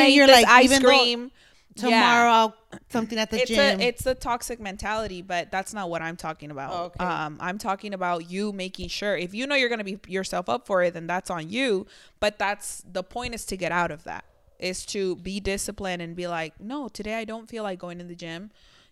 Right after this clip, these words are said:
Speaker 2: You can go ahead and go, or, "That's it." And then tomorrow you figure out what feels good to you. If going on a walk feels better than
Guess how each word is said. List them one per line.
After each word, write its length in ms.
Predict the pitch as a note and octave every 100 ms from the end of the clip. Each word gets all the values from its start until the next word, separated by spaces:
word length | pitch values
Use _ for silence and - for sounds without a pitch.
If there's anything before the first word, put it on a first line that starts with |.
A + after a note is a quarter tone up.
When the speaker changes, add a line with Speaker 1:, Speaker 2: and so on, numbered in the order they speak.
| -
Speaker 2:
You 140 | G3+
can 180 | G3+ G3+
go 100 | F#3+
ahead 200 | F#3+ F#3
and 120 | F3+
go, 420 | E3+ E3 E3+ A#3 -
or, 460 | F#3 F#3 F3 D#3+ - _ _ _ _ -
"That's 340 | F3 F3 -
it." 260 | B3 A#3 G#3
And 160 | F#3+ F#3+
then 100 | F#3
tomorrow 720 | - F3+ G3 B3+ G#3 F3+ F#3 -
you 220 | F3+ G#3
figure 280 | B3+ C4 B3
out 180 | A#3+ A3
what 120 | A3+
feels 300 | B3 B3 G#3
good 160 | A#3 A#3+
to 120 | A3
you. 400 | G#3 E4+ G#3 F3 _ _ -
If 160 | G3+ G3
going 260 | G3 A#3+
on 140 | B3 A#3
a 60 |
walk 340 | G#3+ A3+ B3 A#3+
feels 320 | A3+ A#3 G#3
better 320 | G#3 A#3 A3+
than 300 | G3+ G3 F#3+